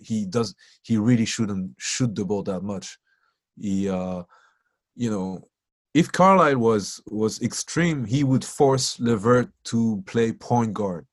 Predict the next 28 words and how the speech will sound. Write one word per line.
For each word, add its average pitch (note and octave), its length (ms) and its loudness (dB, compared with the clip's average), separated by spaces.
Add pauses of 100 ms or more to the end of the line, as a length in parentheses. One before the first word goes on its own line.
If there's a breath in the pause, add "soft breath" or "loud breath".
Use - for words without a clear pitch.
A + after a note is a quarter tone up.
(120)
and G2+ 200 -4
strictly G#2 500 -4
point G2 280 -8
guard F2+ 380 -6
and F2 280 -8 (300)
maybe G#2+ 320 0
shoot, G2 320 -6 (340)
shoot, - 360 -6 (120)
like, F2 280 -10 (140)
ten C#3 240 0
times G#2+ 520 -4
max G2 640 -6
a F#2 80 -10
game. F2 380 -8 (680)
And F#2+ 160 -6
he G2+ 180 -2
really B2 240 2
should B2 240 -4
just, G2+ 320 -4
like, F#2+ 220 -6 (1080 soft breath)
do A2+ 180 -2
s-, - 260 -4
create, B2 640 4
you G#2+ 160 -8
know, G2+ 400 -10
like, G2 320 -8
create C3 280 -2
off B2 180 -2